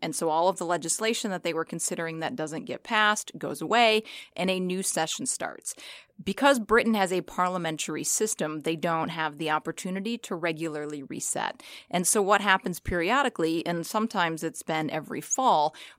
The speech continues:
Parliament gets prorogued, which means that all of the current legislative business gets suspended. Now, this is different when Parliament gets dissolved, which is what you do when elections are being held and members lose their seats and then they have to run for re-election.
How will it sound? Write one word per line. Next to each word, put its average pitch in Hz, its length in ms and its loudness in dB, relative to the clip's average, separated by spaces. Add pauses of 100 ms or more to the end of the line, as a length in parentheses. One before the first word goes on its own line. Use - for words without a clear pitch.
Parliament 208 520 4
gets 170 240 2
prorogued, 160 840 -2
which 165 260 -2
means 170 400 -4
that 143 340 2
all 180 260 6
of 202 140 -4
the 180 80 -2
current 190 340 -4
legislative 160 640 -4
business 151 560 -4
gets - 440 -4
suspended. - 640 -4 (340)
Now, 175 140 4
this 196 220 4
is 180 100 -2
different 247 380 4
when 180 120 4
Parliament 180 500 2
gets 160 220 -4
dissolved, 156 720 2
which 165 220 -2
is 160 120 -10
what 160 160 0
you 165 140 -4
do 156 300 -2
when 147 180 -6
elections 160 480 -2
are 156 80 -4
being 147 280 -6
held 156 300 -8
and 156 140 -6
members 151 420 -6
lose 151 400 -8
their 135 460 -6
seats - 460 0
and 175 140 2
then 170 100 -2
they 160 100 -2
have 160 180 -4
to 160 100 -8
run 156 220 -4
for 156 160 -8
re-election. 143 540 -6